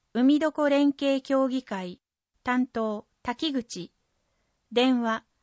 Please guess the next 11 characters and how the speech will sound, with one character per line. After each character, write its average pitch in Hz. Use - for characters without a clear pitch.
零 294
九 285
零 214
五 294
八 269
一 -
九 208
六 214
四 294
零 220
七。 202